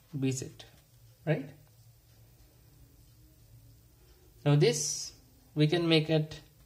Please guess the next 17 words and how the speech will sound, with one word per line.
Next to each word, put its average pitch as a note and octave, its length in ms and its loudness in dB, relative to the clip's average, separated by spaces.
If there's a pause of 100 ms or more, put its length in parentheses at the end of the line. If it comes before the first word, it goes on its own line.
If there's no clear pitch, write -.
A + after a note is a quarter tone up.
equation C#3+ 640 0 (1300)
three. - 320 -6 (2750)
Now G#3+ 440 6
for F3+ 220 -2
a F#3 60 -2
P-type B3+ 340 -4
semiconductor, D#3+ 840 0 (1300)
we F#3 180 4
need A#3+ 180 4
to B3 80 4
find F3 280 6
out F3 220 2
the F3 80 8
current D3 360 6
density. B2 520 0 (1400)
That C3 220 6
in C3 300 2